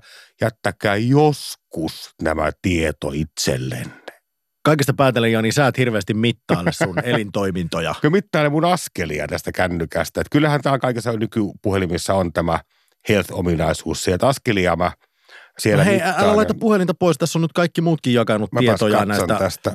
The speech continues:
Speaker 2: applikaatioista. Niin monta
Speaker 1: Mä kat-
Speaker 2: askelta nyt on tälle päivälle kertynyt?
Speaker 1: Mä tulin tänne tuolta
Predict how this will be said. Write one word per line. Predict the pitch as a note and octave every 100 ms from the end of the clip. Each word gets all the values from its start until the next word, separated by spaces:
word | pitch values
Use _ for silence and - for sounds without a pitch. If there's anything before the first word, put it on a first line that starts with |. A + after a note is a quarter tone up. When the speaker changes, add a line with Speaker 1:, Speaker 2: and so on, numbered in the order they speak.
| - B2
Speaker 2:
applikaatioista. | B2 G#2+ - G2+ F#2 G2 - G#2+
Niin | G2+ _
monta | - D#3+ D#3+
Speaker 1:
Mä | D3
kat- | C#3
Speaker 2:
askelta | - C3 A2+ A#2+
nyt | A#2 -
on | A2+
tälle | B2+ A#2 -
päivälle | G#2 F#2 F2+ -
kertynyt? | F#2+ C#3 C#3+
Speaker 1:
Mä | B2+
tulin | E3 D#3+ C#3 A2+
tänne | C3+ C3 A2+ F2 - - -
tuolta | G#2 G2+ G#2+